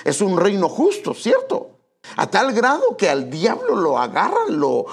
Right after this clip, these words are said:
lo atan y lo meten allá a las profundidades. Pero al final de esos mil años, lo desatan,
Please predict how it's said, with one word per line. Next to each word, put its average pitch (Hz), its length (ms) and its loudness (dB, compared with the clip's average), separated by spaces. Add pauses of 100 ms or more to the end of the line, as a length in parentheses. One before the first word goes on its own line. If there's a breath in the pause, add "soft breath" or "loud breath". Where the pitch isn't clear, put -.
(140)
lo 131 240 0
atan 247 340 0
y - 160 -2
lo 131 160 2
meten 190 680 0
allá 135 200 2
a 170 40 2
las 202 140 -2
profundidades. 143 920 -4 (600)
Pero 151 200 2
al 151 100 0
final 165 640 -2
de 302 60 -4
esos 220 220 -6
mil 160 220 -4
años, 117 420 -8 (1500 loud breath)
lo 127 220 0
desatan, 123 580 -6